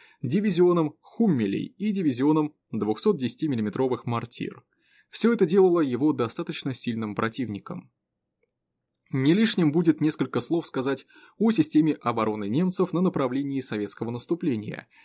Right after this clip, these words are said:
в низовых звеньях, поскольку она может считаться типичной для германской армии в этот период и на данном Т В Д. Первый батальон пятьдесят третьего пехотного полка четырнадцатой дивизии оборонялся в районе деревни Дрыбино.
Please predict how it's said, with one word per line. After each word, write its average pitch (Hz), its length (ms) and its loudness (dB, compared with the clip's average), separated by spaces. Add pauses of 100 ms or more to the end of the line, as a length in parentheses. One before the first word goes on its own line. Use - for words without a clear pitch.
(140)
в 131 100 2
низовых 143 680 2
звеньях, 107 680 -6 (140)
поскольку 226 520 2
она 127 320 0
может 110 300 -2
считаться 196 420 -2
типичной 156 520 -4
для 127 100 -4
германской 110 600 -4
армии 170 420 -2
в 117 80 -2
этот 117 260 -2
период 135 460 0 (320)
и 220 80 0
на 214 140 4
данном 139 400 2
Т - 200 -2
В 107 120 0
Д. 101 240 -6 (840)
Первый 220 320 6
батальон 135 460 4
пятьдесят 120 380 -2
третьего 110 300 0
пехотного 113 500 -2
полка 180 500 -2 (180)
четырнадцатой 165 520 2
дивизии 139 580 -4 (320)
оборонялся 175 640 4
в - 20 2
районе 123 320 2
деревни 113 640 -2
Дрыбино. 113 640 -2